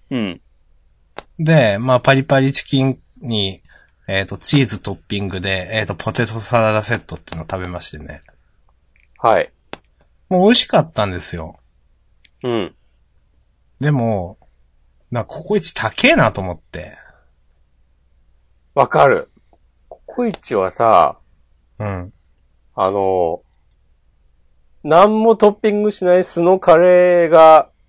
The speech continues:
Speaker 2: うん。
Speaker 1: 七百円ぐらいとかじゃない？
Speaker 2: いや、そうなんすよ。
Speaker 1: 八百円ぐらい？うん。
Speaker 2: で、なんていうんですかね。あと私、カレーって、これ前から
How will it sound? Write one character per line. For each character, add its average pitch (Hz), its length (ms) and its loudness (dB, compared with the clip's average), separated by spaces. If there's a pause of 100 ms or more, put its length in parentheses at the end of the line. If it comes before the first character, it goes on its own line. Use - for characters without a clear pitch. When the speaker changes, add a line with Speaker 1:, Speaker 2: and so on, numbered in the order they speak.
(180)
Speaker 2:
う 147 60 0
ん。 113 280 -4 (140)
Speaker 1:
七 127 260 2
百 170 260 0
円 202 140 4
ぐ 208 100 2
ら 80 180 4
い 98 80 -6
と 113 120 -6
か 113 80 2
じ 95 80 -4
ゃ - 20 -2
な - 60 0
い？ - 40 0
Speaker 2:
い - 20 -4
や、 92 60 -2
そ 147 80 2
う 143 40 2
な 104 160 0
ん - 80 -6
す 233 120 -2
よ。 226 100 2
Speaker 1:
八 156 40 4
百 76 140 0
円 - 20 -6
ぐ - 0 -
ら - 0 -
い？ - 20 -6 (480)
う 82 220 -4
ん。 - 40 -20 (2250)
Speaker 2:
で、 127 500 -4 (580)
な 175 160 0
ん 240 60 -2
て 233 80 -14
い - 20 -4
う - 20 -4
ん - 20 -6
で 113 40 -6
す - 60 -18
か 113 100 -10
ね。 104 280 -8 (440)
あ 233 80 -8
と - 100 -8
私、 165 300 -2
カ - 360 0
レ 247 180 4
ー 294 40 -4
っ - 40 -10
て、 226 360 0
こ 127 180 -4
れ 131 60 0
前 185 340 0
か 269 200 -4
ら 262 100 -4